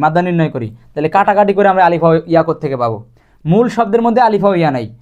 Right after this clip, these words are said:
তাহলে কাটাকাটি করে আমি আলিফ, ওয়াও, ইয়া কোথায় পাবো? তাহলে এই যে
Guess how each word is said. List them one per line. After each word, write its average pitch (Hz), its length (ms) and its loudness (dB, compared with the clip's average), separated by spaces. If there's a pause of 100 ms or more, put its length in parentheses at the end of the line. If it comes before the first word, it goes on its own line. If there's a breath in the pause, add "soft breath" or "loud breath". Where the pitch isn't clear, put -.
(140)
তাহলে 160 180 -2
কাটাকাটি 190 420 0
করে 185 140 0
আমি 180 140 -2
আলিফ, 156 160 -2
ওয়াও, 156 120 0
ইয়া 147 140 0
কোথায় 135 220 -8
পাবো? 107 180 -6 (600)
তাহলে 147 200 -4
এই 190 60 2
যে 196 80 -4